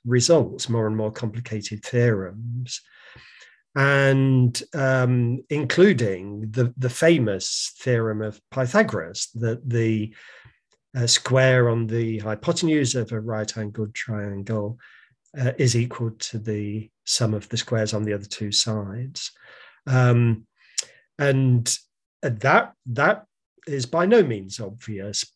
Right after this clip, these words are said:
but Euclid, um, tries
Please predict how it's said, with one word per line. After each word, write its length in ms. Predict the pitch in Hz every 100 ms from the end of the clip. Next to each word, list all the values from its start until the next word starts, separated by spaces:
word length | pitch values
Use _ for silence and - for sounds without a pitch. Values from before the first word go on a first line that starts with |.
| -
but 240 | 123 127
Euclid, 1000 | 170 127 127 135 123 131 123 117 117 107 - _ _ _ _ _ _ -
um, 600 | 127 120 113 113 110 110 - _ _ _ -
tries 500 | - 123 117 -